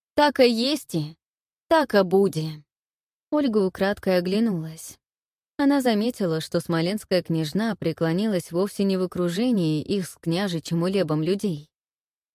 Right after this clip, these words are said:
Трепетно и испуганно Любомира прижималась к плечу Свинельда. Из святилища шествие во главе с князем направилось в Гридницу.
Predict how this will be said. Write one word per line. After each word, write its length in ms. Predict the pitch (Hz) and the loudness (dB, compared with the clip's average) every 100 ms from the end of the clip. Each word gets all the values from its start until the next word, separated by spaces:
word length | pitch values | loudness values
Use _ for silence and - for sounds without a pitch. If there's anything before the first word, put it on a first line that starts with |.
| _ - | _ -4
Трепетно 520 | 294 277 214 190 175 | -2 0 0 0 -2
и 220 | - 190 | -2 -4
испуганно 720 | 175 - 196 226 190 147 156 _ _ _ - | -4 0 0 2 -2 -4 -8 _ _ _ 0
Любомира 600 | 254 202 180 190 226 185 | 2 4 2 2 0 0
прижималась 680 | 160 156 156 160 175 220 - | 0 -2 0 0 0 -4 -6
к 100 | - | -6
плечу 380 | 151 147 156 | -6 -4 -6
Свинельда. 760 | 147 151 160 151 139 147 151 160 _ _ _ _ _ _ _ _ - | -4 -2 0 0 -2 -6 -12 -16 _ _ _ _ _ _ _ _ -2
Из 160 | 247 | -2
святилища 720 | - 214 196 233 226 190 - 151 | 0 0 2 0 0 -2 -4 -6
шествие 540 | - 190 - 180 165 | -2 -4 -2 -2 -2
во 80 | 175 | 0
главе 360 | 175 175 170 | 0 0 0
с 80 | 170 | -2
князем 480 | - 160 185 - 165 | -2 -4 -2 -4 -2
направилось 640 | 160 160 175 175 175 175 | -2 -2 -2 -2 0 -2
в 60 | 175 | -2
Гридницу. 800 | 185 202 180 147 - 156 147 | -2 -2 -2 -6 -6 -10 -10